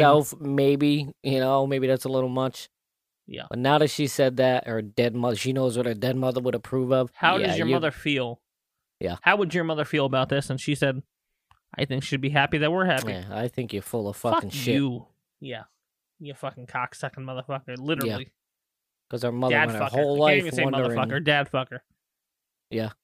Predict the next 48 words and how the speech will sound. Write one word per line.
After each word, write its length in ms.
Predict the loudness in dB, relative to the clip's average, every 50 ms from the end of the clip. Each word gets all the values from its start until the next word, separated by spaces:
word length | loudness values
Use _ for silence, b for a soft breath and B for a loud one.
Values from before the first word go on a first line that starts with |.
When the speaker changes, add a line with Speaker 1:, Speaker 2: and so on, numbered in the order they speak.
| _ _
Speaker 1:
<laughs> 240 | _ _ _ -20 -14
Dad 300 | -12 -8 -8 -6 -6 -8
fucker. 360 | -8 -8 -12 -12 -14 -16 -20 -20 _ _ _ _ _ _ _ _ _ _ _ _ _ _ _ _ _ _ _ _ _ _ _ _ _ _ _ _ _ _ _ _ _ _ _ _ _ -18 -18 -16 _ -10
Her 100 | -8 -6
Speaker 2:
Piece 80 | -4
Speaker 1:
mother, 220 | -2 -2 -2 -2 -2
Speaker 2:
of 60 | -2
Speaker 1:
her, 200 | -2 -2 -2 -2
Speaker 2:
shit. 100 | -4 -4
Speaker 1:
her 80 | -4
mother 300 | -2 -2 -2 0 0 -2
went 160 | -2 -2 -2 -4
her 80 | -4 -2
whole 280 | 0 0 0 2 2
relationship 600 | 0 0 2 2 0 0 -2 -4 -6 -4 -4 -4 -2
worrying 300 | -2 -2 -2 0 -2 -2
about 260 | -2 -2 -2 -2 -2 -4
if 100 | -4 -4
her 140 | -4 -4
daughter 320 | -2 -2 -2 -2 -2 -2 -2
was 160 | -4 -6 -6
gonna 160 | -6 -6 -8
sleep 260 | -6 -6 -8 -8 -6
with 120 | -4 -4 -4
her 100 | -4 -4
fucking 320 | -2 -4 -4 -4 -4 -6
husband. 340 | -4 -4 -4 -4 -4 -8 -8
I 120 | -6 -8
doubt 300 | -10 -8 -8 -4 0 0 0 0 0
she 120 | -4 -4 -2
did, 320 | 0 0 0 0 2 2
so 240 | 2 2 2 -2 -4
you 160 | -4 -4 -4
don't, 200 | -2 -2 -2 -2 -2
I 80 | -2 -2
don't 180 | 0 0 -2
think 200 | -2 -2 -4 -4
Speaker 2:
<laughs> 20 | -2
Speaker 1:
she's 180 | -4 -2 2
okay 360 | 2 2 2 2 2 0 2 2
with 160 | 0 -4 -6
it. 100 | -10 -14 _ _ _ _ _ _ _ _ _ _ -2
Speaker 2:
I'll 140 | -2 -2
tell 140 | 0 0 0
you 100 | 0 0
what 120 | 0 0 -2
didn't 200 | -2 -4 -2 0
happen. 360 | 0 0 0 -2 -6 -8